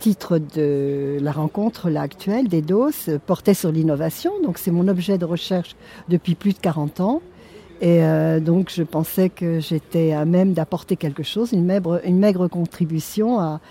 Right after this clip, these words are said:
à cette journée par, euh, les réflexions que j'avais portées, notamment sur le fait que je défends toujours l'idée que l'innovation en éducation et même l'innovation pédagogique, c'est pas la même chose que d'innover en entreprise ou, euh,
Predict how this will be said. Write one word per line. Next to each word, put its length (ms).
à 100
cette 280
journée 400
par, 260
euh, 80
les 140
réflexions 480
que 100
j'avais 240
portées, 460
notamment 480
sur 220
le 100
fait 280
que 200
je 180
défends 360
toujours 380
l'idée 480
que 200
l'innovation 680
en 80
éducation 680
et 100
même 160
l'innovation 560
pédagogique, 640
c'est 140
pas 140
la 80
même 100
chose 200
que 80
d'innover 600
en 80
entreprise 760
ou, 160
euh, 100